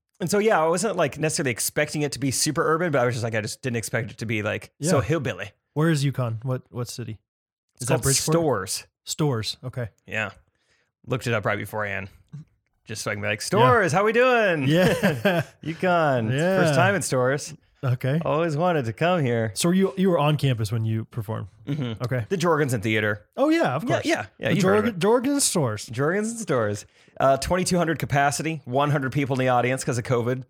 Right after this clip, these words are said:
Speaker 2: Yo.
Speaker 1: Yeah.
Speaker 2: Okay.
Speaker 1: Not great, but we knew that beforehand. So it wasn't like we get out there like, "Whoa, where is everybody?"
Speaker 2: Yeah.
Speaker 1: You know, like, we knew it was gonna be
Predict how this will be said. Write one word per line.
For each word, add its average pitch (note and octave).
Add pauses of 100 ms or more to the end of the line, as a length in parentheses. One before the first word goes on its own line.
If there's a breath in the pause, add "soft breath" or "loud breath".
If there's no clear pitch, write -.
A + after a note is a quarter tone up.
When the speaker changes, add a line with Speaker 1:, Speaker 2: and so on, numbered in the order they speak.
(120)
Speaker 2:
Yo. A#2 (200 loud breath)
Speaker 1:
Yeah. A2 (140)
Speaker 2:
Okay. F3
Speaker 1:
Not F3
great, C3+
but D3+
we E3
knew G#3
that F3+
beforehand. A2+
So D3
it C#3+
wasn't D#3
like A#2+
we C3+
get C3+
out B2+
there B2
like, A2
"Whoa, G#3+
where F#3+
is A3
everybody?" A2+
Speaker 2:
Yeah. C3
Speaker 1:
You B2
know, B2
like, A#2
we D3
knew B2
it G#2+
was G#2+
gonna G2+
be G2